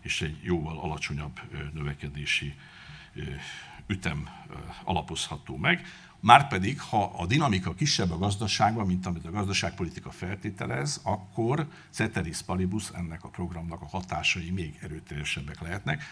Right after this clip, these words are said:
Tegyük hozzá a, az anticiklikus hatást is, tehát azt, hogy tulajdonképpen, ö, ezek a források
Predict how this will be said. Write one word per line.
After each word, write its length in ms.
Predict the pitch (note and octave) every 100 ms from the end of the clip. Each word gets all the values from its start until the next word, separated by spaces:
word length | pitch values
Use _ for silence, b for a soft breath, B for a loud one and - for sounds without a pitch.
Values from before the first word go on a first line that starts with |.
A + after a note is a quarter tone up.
| B
Tegyük 280 | - C3 A#2+
hozzá 440 | - A2+ A2 A2+ G2
a, 240 | - F#2 F#2 B B B -
az 60 | -
anticiklikus 840 | D3+ C#3+ G2 F#2 - D#2 - -
hatást 560 | D#2+ D2 - D2+ -
is, 340 | F#2 - - - B B -
tehát 240 | - - -
azt, 300 | A#2+ B2 -
hogy 140 | F#2
tulajdonképpen, 1200 | - B2+ G#2+ E2+ F2 - G2+ - G#2 G#2 A2+ - - B B B -
ö, 100 | - F2 -
ezek 260 | A2 F#2
a 40 | F2+
források 760 | - A2 G2 F#2 - G#2+ A#2+